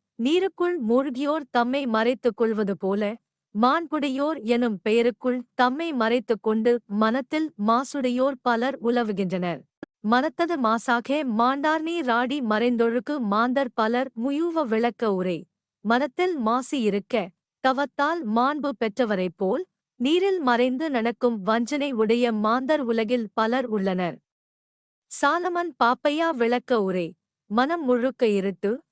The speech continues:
வெளியே தூய நீரில் குளித்து வருபவர் போல் போலி வெளிச்சம்,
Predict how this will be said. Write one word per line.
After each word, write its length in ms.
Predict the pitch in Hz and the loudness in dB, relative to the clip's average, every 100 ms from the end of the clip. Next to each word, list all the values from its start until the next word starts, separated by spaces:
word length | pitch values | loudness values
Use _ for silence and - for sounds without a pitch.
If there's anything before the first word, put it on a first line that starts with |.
| _ _ | _ _
வெளியே 500 | 220 269 320 349 381 - | 0 2 2 2 0 -2
தூய 320 | 254 277 339 | -4 -2 -2
நீரில் 380 | 269 240 254 285 254 | 0 0 0 -4 -2
குளித்து 440 | 240 247 - 269 | 0 -2 -2 -2
வருபவர் 480 | 214 214 208 202 196 | 0 0 0 -2 -2
போல் 280 | 226 220 240 _ - | 0 0 -2 _ -2
போலி 340 | 285 339 339 | 0 2 0
வெளிச்சம், 640 | 220 214 214 - 208 285 | 0 0 -2 -2 -4 -6